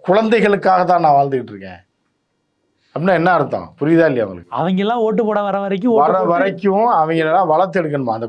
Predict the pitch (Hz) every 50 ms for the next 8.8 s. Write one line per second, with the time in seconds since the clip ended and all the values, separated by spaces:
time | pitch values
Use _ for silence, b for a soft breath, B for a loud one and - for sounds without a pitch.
0 | - 143 160 180 190 196 185 175 165 156 147 139 143 156 156 151 156 147 139 139
1 | 135 135 131 156 170 156 147 139 135 127 127 123 123 120 120 113 113 117 123 147
2 | 151 147 147 131 131 131 135 139 139 143 147 139 139 139 139 131 131 127 127 156
3 | 123 135 139 151 156 147 139 131 120 120 110 107 107 101 98 92 101 - _ _
4 | _ _ _ _ _ - 131 131 143 135 147 151 139 160 151 139 147 151 151 143
5 | 139 147 156 156 160 147 139 123 - - 160 175 160 147 147 139 147 160 156 135
6 | 139 147 143 143 143 139 127 - b b b b _ _ - 131 139 139 139 139
7 | 127 127 151 151 135 113 123 120 120 113 104 104 98 92 87 - - _ _ _
8 | _ _ _ _ _ _ _ _ _ _ _ _ - 110 123